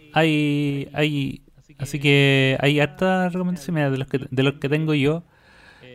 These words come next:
Em, ah, y si quieren como una... Ya, esta es como una recomendación llamada extraña.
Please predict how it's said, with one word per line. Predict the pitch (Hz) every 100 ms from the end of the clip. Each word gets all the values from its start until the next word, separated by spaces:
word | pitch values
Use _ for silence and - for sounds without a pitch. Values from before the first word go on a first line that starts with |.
| 120
Em, | 127 123 120 120 117 117 113 110 110 107 107 107 104 104 104 101 101 - _ _ - - 180 -
ah, | 175 175
y | 156
si | 143 151
quieren | 143 165 220
como | - 175 147
una... | 139 147 139 135
Ya, | 120 117
esta | 127 127 -
es |
como | 147 139
una | 135
recomendación | 131 127 123 120 - 143
llamada | 131 139 151 156 160 139
extraña. | - - 127 120 160 262